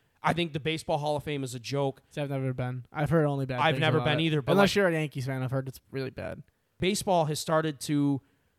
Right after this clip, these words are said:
Speaker 1: okay, well, some of the steroid guys can get in, but the others can't. Like, well, now we're just being inconsistent. Like, get it right. The N F L, I feel like, up until about five years ago, has gotten it right.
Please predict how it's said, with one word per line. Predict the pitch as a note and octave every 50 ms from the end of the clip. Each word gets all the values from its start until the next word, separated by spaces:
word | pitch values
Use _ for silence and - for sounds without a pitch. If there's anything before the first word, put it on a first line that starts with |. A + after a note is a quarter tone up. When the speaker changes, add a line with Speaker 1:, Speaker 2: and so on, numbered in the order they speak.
| _ _ -
Speaker 1:
okay, | C3+ - D#3 C3+ B2 A#2 A2+ A2+ _
well, | - C3 C3+ B2+
some | A#2 - - - F#3 G3+ A3
of | G#3+
the | G3 F3+
steroid | - - - F#3 F3+ F3 E3+ E3 D#3+ E3 D3+
guys | E3+ D#3+ D#3 D#3 D3+ D3 -
can | - D#3 D3
get | C#3 C#3+ C#3
in, | C#3 C#3 C3+ C3+ C3
but | B2+ A#2+ B2
the | C3 C3
others | C3+ C#3 C3+ C3+ C3 B2+ -
can't. | - C#3 A#2+ G2+ E2+ - -
Like, | - C3+ C3+ - _ _ _ _ _ _ _ _ _ _ - - - _
well, | - D3
now | D#3 F3 F3 F#3 F#3+
we're | F#3
just | F3 D3 D3 -
being | - F3 D#3+ D#3
inconsistent. | D#3 D#3+ - E3 D3+ - A3 F#3+ - - - - _ _ -
Like, | C3+ B2+ C3+ A#2 B2+
get | D#3 E3 E3+
it | E3
right. | D#3+ G3+ F#3+ B2+ E2+ - _ _ _ _ -
The | F3+ F#3 F#3+
N | G#3 A#3
F | A#3+ - B3
L, | A3+ G3+ F#3+ E3+ -
I | D#3 D3+
feel | - - F3 F3 E3+ E3+
like, | E3+ D#3+ D3 - - _ -
up | D#3 D3+ -
until | E3+ E3 - E3+ E3+
about | E3 D#3 D3 C3+ - -
five | D3+ C#3+ C#3+ C#3 C#3+
years | C#3 C#3 C#3+ C3+
ago, | D3+ D3 D3+ D3
has | C3 -
gotten | - B2+ A#2 A#2 A#2
it | A#2+ G#2
right. | A#2+ A#2+ C3 D3 C#3